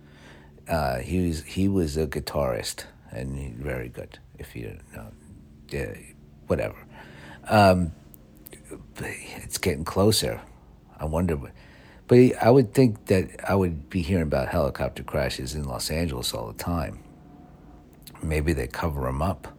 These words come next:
so they don't want you to be scared. Like right now, in a hel-, there's a helicopter. Well, it's not right over me, I don't think. It's getting closer. What are they?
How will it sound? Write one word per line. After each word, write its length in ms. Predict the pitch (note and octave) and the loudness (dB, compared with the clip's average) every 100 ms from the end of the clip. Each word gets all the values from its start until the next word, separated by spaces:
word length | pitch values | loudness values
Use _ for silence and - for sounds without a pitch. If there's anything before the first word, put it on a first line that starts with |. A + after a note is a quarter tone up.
| - - - - - - | -20 -20 -20 -20 -20 -20
so 100 | - | -8
they 60 | D#2+ | -4
don't 100 | D#2+ | -2
want 220 | D#2 C#2 | -2 -4
you 100 | C#2+ | -6
to 60 | C#2+ | -6
be 100 | C#2+ | -4
scared. 560 | - - F2 F#2+ D2 - - - - - - | -4 0 0 0 -2 -8 -16 -20 -20 -16 -4
Like 160 | F2 | -2
right 240 | F2 F#2 D#2+ | 4 4 4
now, 340 | E2+ G2 C#2 | 2 0 0
in 100 | B1+ | -2
a 100 | B1+ | -4
hel-, 320 | B1+ - G#2 - - | -4 -4 -6 -8 -8
there's 160 | D#2 | -4
a 80 | D2 | -2
helicopter. 800 | - A2+ G#2 - C#2+ - C2 A#1+ - | -2 0 -2 -2 -2 -2 -6 -10 -4
Well, 340 | D2+ A#1 - - - | -2 -2 -4 -10 -18
it's 200 | - - | -10 2
not 160 | B2 C2+ | 2 4
right 180 | C#2 | 0
over 300 | C2 D2+ C#2+ | 0 -2 -4
me, 240 | B1 A#1+ B1+ | -6 -8 -8
I 80 | - | -8
don't 220 | B1 - | -10 -12
think. 300 | - - - - - - - - - - - - - - | -12 -14 -16 -18 -20 -20 -18 -20 -20 -20 -20 -20 -20 -12
It's 120 | F#2+ | -8
getting 280 | - D2+ E2+ | -6 -6 -6
closer. 600 | - G2+ F#2 - B1 D2 - - - - - - - - - - - - - - - - - | 0 0 0 -2 -6 -8 -12 -20 -20 -20 -18 -20 -20 -20 -20 -20 -20 -20 -20 -20 -20 -20 -2
What 160 | G2 | 2
are 60 | F#2 | 4
they? 240 | D2+ - | 2 -4